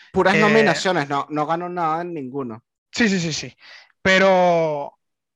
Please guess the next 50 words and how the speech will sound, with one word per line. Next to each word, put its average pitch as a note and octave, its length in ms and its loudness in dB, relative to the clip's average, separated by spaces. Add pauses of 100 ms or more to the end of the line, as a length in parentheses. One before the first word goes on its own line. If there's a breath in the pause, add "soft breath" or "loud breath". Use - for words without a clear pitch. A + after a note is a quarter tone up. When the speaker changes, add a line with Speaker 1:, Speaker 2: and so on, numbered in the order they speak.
(280)
Speaker 2:
pero F#3+ 140 -4
sí, G3 160 -4
muy, F#3 200 -8
muy A3+ 160 -6
buena B3+ 160 0
esta F3+ 140 -4
película. G3 480 -4
En F3+ 340 -4
dos F3+ 140 -8
mil G3+ 160 -4
doce A3+ 320 -2
sale G#3 220 -4
Prometheus, A#3 580 -8
que F3 280 -6 (680)
no E3+ 180 -10
la F3 80 -4
recomiendo E3 480 -8
realmente, E3+ 520 -8
no D3+ 80 -18
me D3+ 80 -14
parece E3 300 -12
muy D#3+ 100 -10
Speaker 1:
Eh, - 40 -4
Speaker 2:
buena E3 180 -12
película. - 100 -14
Speaker 1:
Prometheus G3+ 680 2
es E3+ 80 -2
una F#3+ 200 -6
precuela D#3+ 580 -2
de F3+ 360 -6
Alien, C#3 440 -4
la B2 140 -8
de A#2+ 100 -6
Speaker 2:
Sí. B2+ 60 -2
Speaker 1:
mil C#3 80 0
novecientos D3 420 -6
setenta D3 340 -10
y G#2+ 40 -8
nueve. A#2 220 -8 (200)
Speaker 2:
Sí, - 160 -6
esta - 160 -4
película F3 360 -2
no D#3+ 220 -2
está E3 180 -6
recomendada, D#3 540 -4
por - 140 -12
favor, C#3 200 -8
no C#3+ 60 -12
la D#3 80 -6
vean. G#3+ 180 -2